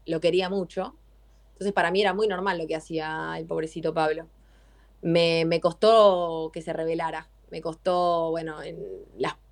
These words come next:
en las cuales él empieza a notar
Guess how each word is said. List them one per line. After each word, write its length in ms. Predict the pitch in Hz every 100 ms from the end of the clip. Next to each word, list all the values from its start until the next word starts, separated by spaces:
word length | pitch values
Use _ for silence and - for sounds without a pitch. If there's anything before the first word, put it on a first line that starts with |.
| _
en 100 | 180
las 100 | 165
cuales 320 | - 170 165 180
él 360 | 165 160 143 -
empieza 360 | 165 175 175
a 20 | 165
notar 1900 | 160 - - - _ _ _ _ _ _ _ _ _ - - 170 170 160